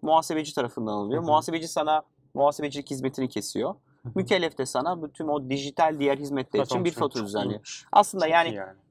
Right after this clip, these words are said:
Speaker 1: karmaşık ne öderim, ne alırım, kiminle konuşmalıyım gibi bütün her şeyi, o karmaşayı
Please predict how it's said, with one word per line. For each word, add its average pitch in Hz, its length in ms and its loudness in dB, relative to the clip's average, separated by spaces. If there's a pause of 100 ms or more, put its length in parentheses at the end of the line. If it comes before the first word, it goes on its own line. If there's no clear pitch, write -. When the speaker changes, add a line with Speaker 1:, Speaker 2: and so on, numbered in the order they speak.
(120)
Speaker 1:
karmaşık 185 760 4
ne 170 160 4
öderim, 170 640 2
ne 160 200 2
alırım, 170 440 2
kiminle 170 500 -2
konuşmalıyım 170 760 -2
gibi 170 240 -4
bütün 202 260 -4
her 175 180 4
şeyi, 165 340 0
o 170 100 0
karmaşayı 160 840 2